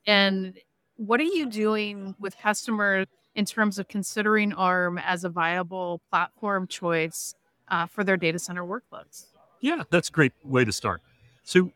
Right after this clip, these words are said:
Speaker 2: I think what some people may not realize is that arm is prevalent in a lot of places in the data center. I mean, we've been in, in S S Ds and hard drives for many years. And so we've always started, uh, with traction in peripherals.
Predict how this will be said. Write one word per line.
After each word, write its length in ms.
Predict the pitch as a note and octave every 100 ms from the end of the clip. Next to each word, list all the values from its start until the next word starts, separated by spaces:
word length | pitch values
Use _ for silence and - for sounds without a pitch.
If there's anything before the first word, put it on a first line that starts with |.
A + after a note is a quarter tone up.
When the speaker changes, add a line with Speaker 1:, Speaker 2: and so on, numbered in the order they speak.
| -
Speaker 2:
I 40 |
think 180 | E3 -
what 100 | - _ _ -
some 200 | F3 E3
people 220 | E3+ C#3+
may 140 | C3+
not 180 | C3+ G#2+
realize 420 | G3+ F3+ A#2 G#2+
is 60 | A2+
that 140 | A#2+ -
arm 280 | C#3+ D#3+
is 100 | C3
prevalent 400 | - C3 A#2+ A#2+ -
in 120 | G#2
a 60 | F#2+
lot 300 | F#2 A#2 G#2+
of 80 | -
places 340 | F#2 - F2+
in 80 | F2
the 80 | F2
data 240 | F2 E2+
center. 260 | F#2 E2 - -
I 40 | A#2+
mean, 120 | A#2
we've 240 | A#2+ -
been 220 | D#3 F#3 E3+
in, 300 | C3+ B2 A#2 -
in 260 | A#2 G#2+ G#2+
S 180 | B2+ -
S 80 | G2+
Ds 300 | A#2+ A#2 G2+
and 100 | F2
hard 220 | G2+ F#2+
drives 360 | G2 F2 - - -
for 120 | -
many 180 | F#2+ F#2+
years. 460 | F2 D#2+ - - - -
And 240 | G2+ G2
so 160 | - A2
we've 220 | G#2+ B2+
always 240 | D#3+ D#3
started, 340 | - B2 A2+ A2 _ _
uh, 200 | G2 F#2+ -
with 440 | G#2 G2+ F#2+ F#2 _
traction 460 | - G#2 - G#2+ F#2+
in 100 | -
peripherals. 720 | A#2 D#3 - D3+ C#3+ C#3